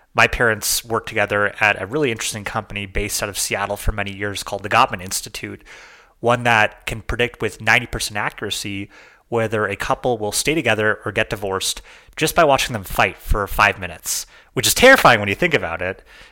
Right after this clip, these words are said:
It's absolutely fascinating. And it's actually, we don't have time to get into it now. It's a very math-based approach that uses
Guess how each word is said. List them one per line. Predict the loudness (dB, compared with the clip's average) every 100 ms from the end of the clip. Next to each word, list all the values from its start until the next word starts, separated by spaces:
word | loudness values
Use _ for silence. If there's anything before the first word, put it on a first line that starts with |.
| -8
It's | -6 -4
absolutely | 2 2 2 0 0
fascinating. | 2 4 4 2 -2 -4 -6 -12 -16 -20 -20 _ -2
And | 0 0
it's | 0
actually, | 2 2 0 0 0 -2
we | -2
don't | -2
have | -2
time | -4 -6
to | -6
get | -12
into | -12 -6
it |
now. | 0 0
It's | 0
a | -2
very | 2 2
math-based | 2 2 2 0 -6 -8 -10
approach | -6 -6 -4 -8 -10 -18 -20 _ -8
that | -6
uses | -4 -4 -2 -2 -2 -2 -4 -6